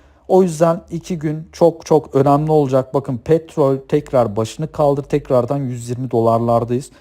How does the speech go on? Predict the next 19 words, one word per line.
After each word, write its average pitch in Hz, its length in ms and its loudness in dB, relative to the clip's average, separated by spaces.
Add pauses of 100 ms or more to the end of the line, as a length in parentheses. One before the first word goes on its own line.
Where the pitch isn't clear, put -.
(640)
Ciddi 156 340 -4
derece 139 300 2
enerji 135 440 2
fiyatları 135 560 2 (340)
artıyor. 131 560 2 (400)
Gıda 156 260 4
fiyatları 175 460 0
da 139 80 6
artıyor. 135 380 0 (280)
Bu 160 80 2
ne 185 140 2
demek 143 240 -4
arkadaşlar? 127 560 -2
Enflasyon 165 720 -2
demek. 110 260 -6
Yani 135 180 2
petrolün 170 460 0
artması 156 520 0
demek. 131 260 -4